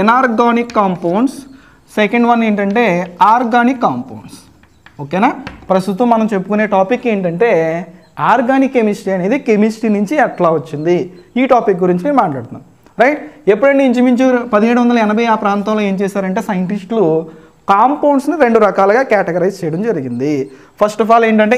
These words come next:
ఇనార్గానిక్ కాంపౌండ్స్, second one ఏంటంటే ఆర్గానిక్ కాంపౌండ్స్.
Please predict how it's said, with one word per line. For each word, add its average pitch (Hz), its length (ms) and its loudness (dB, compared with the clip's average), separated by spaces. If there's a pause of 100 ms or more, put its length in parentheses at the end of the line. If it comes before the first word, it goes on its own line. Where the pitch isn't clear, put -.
ఇనార్గానిక్ 196 520 0
కాంపౌండ్స్, 190 460 0 (440)
second 214 280 0
one 208 160 0
ఏంటంటే 196 320 0 (500)
ఆర్గానిక్ 247 480 0
కాంపౌండ్స్. 123 480 -4